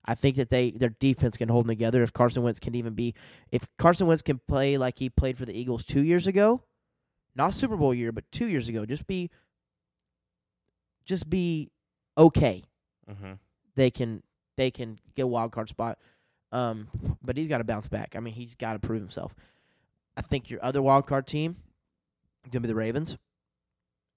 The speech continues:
Speaker 1: and I think the last spot's gonna come down to the Chargers and the Dolphins.
Speaker 2: Yeah, I could see that.
Speaker 1: Um, that's my A F C. So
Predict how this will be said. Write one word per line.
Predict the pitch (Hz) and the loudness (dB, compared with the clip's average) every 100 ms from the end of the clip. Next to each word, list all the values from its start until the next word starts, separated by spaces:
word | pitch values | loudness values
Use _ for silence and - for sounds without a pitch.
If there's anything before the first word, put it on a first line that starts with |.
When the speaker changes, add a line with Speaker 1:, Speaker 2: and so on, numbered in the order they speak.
| _ - | _ -10
Speaker 1:
and | 117 110 110 104 - | -8 -6 -6 -8 -8
I | |
think | 120 123 | -6 -6
the | 113 | -6
last | 117 120 | -4 -4
spot's | - 127 123 | -2 -2 -2
gonna | 131 120 | -4 -8
come | 127 | -8
down | 117 113 | -8 -8
to | |
the | 110 | -10
Chargers | - 123 135 135 139 - | -6 -2 -2 -2 -6 -6
and | 117 | -6
the | 110 | -4
Dolphins. | 101 101 98 104 - - _ _ _ _ _ _ _ _ _ _ _ | -6 -8 -10 -12 -16 -20 _ _ _ _ _ _ _ _ _ _ _
Speaker 2:
Yeah, | 120 117 113 _ _ _ _ _ _ _ _ _ _ _ _ _ 107 | -2 -2 -2 _ _ _ _ _ _ _ _ _ _ _ _ _ -14
I | |
could | 107 113 | -12 -10
see | - 101 | -8 -6
that. | 92 98 - _ _ - | -4 -6 -8 _ _ 2
Speaker 1:
Um, | 139 139 135 135 - | 6 8 6 2 -2
that's | 135 151 - | 0 0 0
my | 139 139 | -2 0
A | 123 | 0
F | 120 | -2
C. | - 110 | -4 -8
So | - 107 | -8 -12